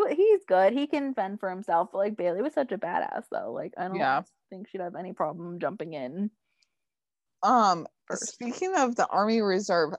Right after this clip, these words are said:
Speaker 2: okay, I would love a scene where her and Tim talk, though. Or if something's brought up about the military, and so then they kind of are both like, "Oh, yeah, I was in the Army," and,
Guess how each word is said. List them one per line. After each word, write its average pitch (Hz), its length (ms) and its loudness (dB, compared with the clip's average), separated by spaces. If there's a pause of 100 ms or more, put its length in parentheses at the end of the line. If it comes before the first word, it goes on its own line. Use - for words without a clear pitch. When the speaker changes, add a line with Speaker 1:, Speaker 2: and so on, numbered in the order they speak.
Speaker 2:
okay, 220 260 2 (100)
I 202 140 -4
would 277 180 -2
love 196 520 2 (100)
a 202 80 -4
scene 196 500 -6
where 180 180 2 (100)
her 180 140 0
and 180 180 -6
Tim 165 220 -12
talk, 127 400 -4
though. - 340 -6 (420)
Or 196 180 4
if 190 100 -2
something's 226 500 0
brought 185 220 4
up 180 160 2
about 175 260 -2
the 185 60 -10
military, 196 600 -2
and 202 180 -4
so 185 180 -4
then 165 200 -6
they 156 140 -2
kind 143 320 -12
of 113 160 -12
are 143 120 -4
both - 300 -8
like, 101 240 -10
"Oh, 294 100 0
yeah, 415 220 0
I 185 80 2
was 220 200 -6
in 208 100 -8
the 160 60 -6
Army," 156 360 -4
and, 190 160 -6